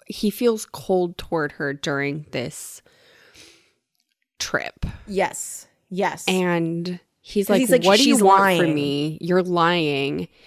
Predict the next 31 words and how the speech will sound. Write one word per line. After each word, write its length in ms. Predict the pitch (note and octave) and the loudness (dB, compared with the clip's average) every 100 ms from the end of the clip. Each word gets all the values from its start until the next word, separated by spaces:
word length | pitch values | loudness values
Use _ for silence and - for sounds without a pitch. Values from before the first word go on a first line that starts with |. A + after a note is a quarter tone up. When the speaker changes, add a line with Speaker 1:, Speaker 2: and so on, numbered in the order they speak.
| - - | -20 -4
Speaker 1:
And 160 | F3 | -2
she's 580 | - - G3 F#3 F3+ - | 0 0 2 2 0 -2
like, 360 | F#3 E3+ D3+ - | 0 0 -2 -4
"I 80 | F#3 | -4
don't, 460 | F3+ F#3+ F#3 F#3 F3+ _ - | 0 0 2 0 -2 _ 0
I'll, 440 | F#3+ G3 G#3 - _ _ | 4 4 4 0 _ _
like, 280 | F#3+ F3+ - | -6 -6 -8
please 400 | - - G3+ G3+ | -8 0 0 0
trust 340 | - F3+ F3 - | -2 -2 -2 -2
me. 380 | E3+ E3 D#3+ - - - | -2 0 -2 -4 -10 -10
Um, 560 | D#3+ D3+ A#2 - F3+ - _ _ _ _ _ _ _ _ - | -8 -8 -10 -10 -10 -14 _ _ _ _ _ _ _ _ -4
I'm 160 | F3+ | -2
not 300 | F#3 F3+ F3+ | 0 2 2
lying 380 | F#3 F3 E3 E3 | 0 0 0 -2
to 180 | - - | -4 -4
you. 300 | E3 D#3+ D#3 | -2 -2 -2
I'll 160 | D3+ E3 | -2 -2
never 360 | E3 E3 E3+ E3+ | -2 -2 -2 0
lie 240 | E3 D#3 | 0 -2
to 220 | - - | -4 -4
you." 320 | D#3+ D3 D3 D3 | -4 -2 -2 -4
And 120 | D#3 | -6
he's 280 | D#3 D#3+ - | -8 -8 -6
like, 280 | D3 - | -8 -6
"That 300 | E3+ D#3 E3+ - | -2 2 2 0
in 180 | D#3+ E3 | -2 -2
itself 580 | - - - D3+ D3+ E3 | -4 -4 0 0 -2 -6
is 120 | D3+ | -8
a 40 | |
lie." 720 | C#3 D3+ D3+ D3 D3 D3 D3+ - _ _ _ _ _ _ | -8 -4 -2 -2 -4 -6 -8 -12 _ _ _ _ _ _
And 580 | F3+ F3+ D#3 D3+ D3 C#3+ | -2 0 0 -2 -4 -6